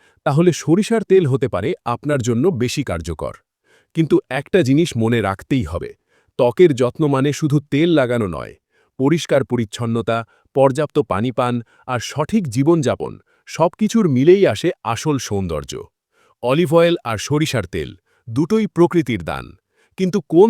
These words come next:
দানটা আপনার জন্য সেরা, সেটা ঠিক করে আপনার ত্বক নিজেই। তাই আজ থেকেই ত্বকের ভাষা শুনুন, তার চাহিদা বুঝুন, আর বেছে নিন সঠিক তেল। এই ছিল আজকের তুলনা।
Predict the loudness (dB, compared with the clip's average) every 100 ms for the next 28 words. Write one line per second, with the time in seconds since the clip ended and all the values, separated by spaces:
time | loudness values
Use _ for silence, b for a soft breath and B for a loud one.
0 | 4 0 0 0 0 -2 -2 0 0 -2
1 | -2 0 0 -2 _ _ -4 0 0 -2
2 | -6 -2 -2 0 -2 -4 -2 -4 0 0
3 | 0 0 0 -2 -8 -12 _ _ _ _
4 | -4 -2 -2 -2 -4 -6 -2 -4 -2 0
5 | 2 0 -2 -4 -4 -4 -4 -4 -6 -8
6 | -14 _ _ _ -2 0 0 0 4 4
7 | 4 0 -6 -12 b b b -8 -6 -4
8 | -4 -2 0 0 -2 -6 -8 -6 -8 -6
9 | -8 -8 -20 _ _ _ _ _ 2 2
10 | 2 -2 0 0 -2 -6 -2 -2 0 -2
11 | -2 -6